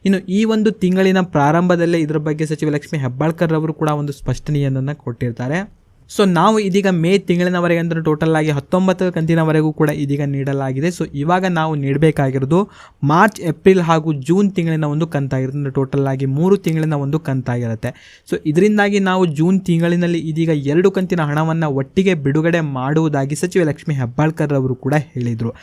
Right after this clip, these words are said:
And ಅದೇ ರೀತಿ ಇದೀಗ ಜೂನ್ ತಿಂಗಳಿನಲ್ಲಿ ಒಂದೇ ಕಂತಿನ ಹಣವನ್ನ ಇದೀಗ ಸರ್ಕಾರ ಬಿಡುಗಡೆ ಮಾಡಲಾಗಿದೆ.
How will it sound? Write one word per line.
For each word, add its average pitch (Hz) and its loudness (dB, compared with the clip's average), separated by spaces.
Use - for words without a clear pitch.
And 151 -2
ಅದೇ 147 4
ರೀತಿ 202 -4
ಇದೀಗ 180 0
ಜೂನ್ 165 0
ತಿಂಗಳಿನಲ್ಲಿ 175 0
ಒಂದೇ 160 4
ಕಂತಿನ 180 0
ಹಣವನ್ನ 160 0
ಇದೀಗ 147 -2
ಸರ್ಕಾರ 143 0
ಬಿಡುಗಡೆ 135 -2
ಮಾಡಲಾಗಿದೆ. 127 -4